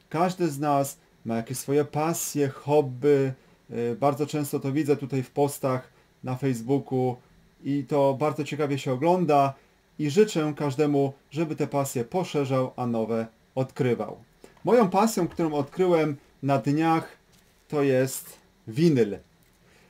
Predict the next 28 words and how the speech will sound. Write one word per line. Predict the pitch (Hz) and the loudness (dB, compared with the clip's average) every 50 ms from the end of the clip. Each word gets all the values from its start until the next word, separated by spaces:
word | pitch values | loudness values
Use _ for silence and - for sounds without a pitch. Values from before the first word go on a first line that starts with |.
| _ _ | _ _
Pokazuję | - 160 - 185 170 151 220 240 226 190 | -8 -2 0 2 2 2 8 10 10 10
tutaj | 185 185 185 185 165 - | 10 8 4 2 2 4
płytę | - 190 220 - 202 175 | 4 2 4 6 6 6
winylową, | 147 160 160 156 151 160 190 208 180 180 170 165 - - _ _ _ _ _ _ | 6 4 2 2 4 4 4 6 6 6 6 4 2 -2 _ _ _ _ _ _
która | - - - 165 156 160 156 151 151 139 - - _ _ _ _ | -20 -8 -6 -2 -2 0 0 0 0 -2 -6 -12 _ _ _ _
moim | 135 156 180 202 180 | -2 0 2 2 2
zdaniem | 175 185 185 180 170 | 2 2 2 2 2
ma | 170 160 | 2 0
ciekawą | 160 - 156 - 180 180 175 175 156 151 123 - - _ _ _ | -2 -4 -6 -4 -2 0 2 2 0 0 -2 -8 -18 _ _ _
okładkę. | 147 135 - - - 151 160 170 185 202 190 - - - 175 165 156 151 147 143 - - _ _ _ _ _ _ _ | -8 -8 -8 -8 -6 -2 0 0 0 0 -2 -8 -8 -2 0 2 2 2 2 0 -4 -12 _ _ _ _ _ _ _
Otóż | - 143 156 160 - 160 151 131 127 | 0 0 0 2 2 0 0 0 0
widzimy | 135 147 139 139 175 175 160 143 | -2 -4 -2 -2 0 0 2 0
buty, | 120 127 160 208 214 - 180 160 | 2 4 4 4 4 4 2 2
tak | 156 147 131 | 2 0 0
zwane | 123 147 156 151 147 135 | -2 -2 -2 0 -2 0
glany, | 123 139 143 151 175 185 180 170 165 156 | 0 0 2 2 2 2 2 2 2 2
muzyka | 147 143 147 139 123 160 175 175 160 147 | 2 0 0 0 0 -2 -2 0 0 0
lat | 151 160 156 - - | 0 0 -2 -4 -4
osiemdziesiątych. | 143 131 - 156 139 127 135 135 - 208 160 180 190 175 - - 156 151 151 135 - - - - - _ _ - | -6 -4 -4 -4 -4 -4 -4 -4 -4 0 0 0 0 0 0 0 2 2 2 0 -2 -6 -16 -20 -20 _ _ -10
E, | - 123 131 | -8 -8 -4
tą | - 160 156 139 | -2 -2 -2 0
płytę | - 175 175 180 160 | 0 0 0 0 0
chcę | 131 - 160 | -2 -2 -4
wykorzystywać | 139 147 139 151 139 139 135 - 156 160 143 | -6 -4 -4 -4 -6 -6 -6 -2 -2 -2 -2
w | 139 | -2
przyszłości | - 139 131 - 160 160 147 - - 151 131 | -6 -10 -6 -4 -2 -2 -2 -2 -4 -6 -6
w | - | -4
edukacji, | 135 143 131 139 131 - 143 143 160 160 - - - 147 143 143 139 | -4 -4 -2 -4 -2 -2 0 0 0 -2 -4 -6 -4 0 0 0 0